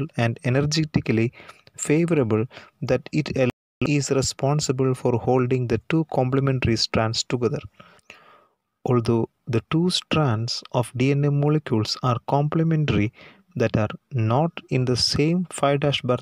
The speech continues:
three dash orientation. The two strands are said to be anti-parallel to each other, with the five dash end of one strand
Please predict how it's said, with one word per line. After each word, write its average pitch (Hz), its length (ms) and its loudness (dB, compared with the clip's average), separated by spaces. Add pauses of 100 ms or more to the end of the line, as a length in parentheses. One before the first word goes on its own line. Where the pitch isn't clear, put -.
three 123 160 2
dash 117 240 0
orientation. 120 680 0 (1000)
The - 1040 -6 (340)
two 208 120 0
strands - 680 -6
are 120 200 0
said 151 360 -2
to 120 120 0
be 120 220 0 (100)
anti-parallel 151 1040 2 (100)
to 120 140 0
each 135 420 0
other, 127 300 2 (540)
with 135 240 0 (100)
the 110 260 0 (180)
five 160 340 0
dash 175 240 0 (100)
end 139 400 0
of 120 220 -2
one 127 280 0
strand 127 580 -2